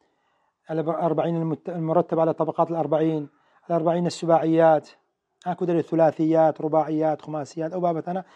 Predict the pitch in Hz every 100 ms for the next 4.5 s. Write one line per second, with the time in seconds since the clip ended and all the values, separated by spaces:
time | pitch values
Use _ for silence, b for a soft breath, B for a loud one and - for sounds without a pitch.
0 | B B 180 175 - 196 208 165 170 160
1 | - 208 180 160 175 185 190 160 160 147
2 | 135 - - 131 - _ _ _ _ _
3 | _ 165 165 156 214 202 180 160 165 185
4 | 165 156 - 156 190